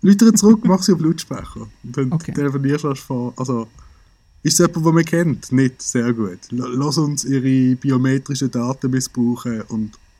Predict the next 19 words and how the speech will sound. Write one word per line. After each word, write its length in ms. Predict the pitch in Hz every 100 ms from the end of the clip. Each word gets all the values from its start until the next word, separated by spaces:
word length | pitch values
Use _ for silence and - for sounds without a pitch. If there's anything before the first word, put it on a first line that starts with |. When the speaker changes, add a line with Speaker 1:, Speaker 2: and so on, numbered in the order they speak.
| _ _
Speaker 1:
ohne 180 | - 131
Speaker 2:
Ich 60 | 131
kann, 100 | 127
ich 40 |
Speaker 1:
Info- 120 | 160 170
Speaker 2:
kann 100 | 165
sie 100 | 170
leider, 420 | 156 160 175 160
ich 80 | 156
kann 120 | 160
sie 80 | 160
leider 320 | 151 139 151
nicht, 300 | 135 127 - - -
äh, 320 | - 143 131 135 - - 139
gleichzeitig 460 | 160 143 - - 123
anrufen, 540 | 117 127 131 135 131
mi-, 180 | - 143 -
wie, 400 | 151 131 120 143
wie 340 | 135 120 117